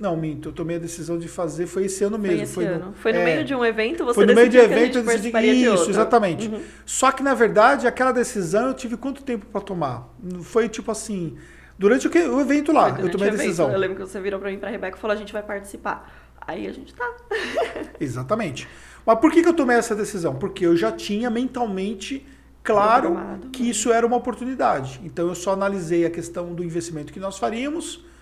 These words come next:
Speaker 1: fiz alguns cálculos lá, perguntei pra ele como que seria o pagamento e tal, e tomei a decisão naquele momento.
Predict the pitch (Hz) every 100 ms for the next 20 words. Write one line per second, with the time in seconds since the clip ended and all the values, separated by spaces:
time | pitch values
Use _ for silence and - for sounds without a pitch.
0 | - - 208 202 190 208 - - 208 208
1 | 208 226 214 247 277 302 - 226 208 208
2 | 202 202 196 196 185 - - 185 202 180
3 | 170 196 208 226 240 - 285 - - -
4 | - 277 277 269 269 262 262 214 240 285
5 | - - 226 220 233 226 247 202 135 -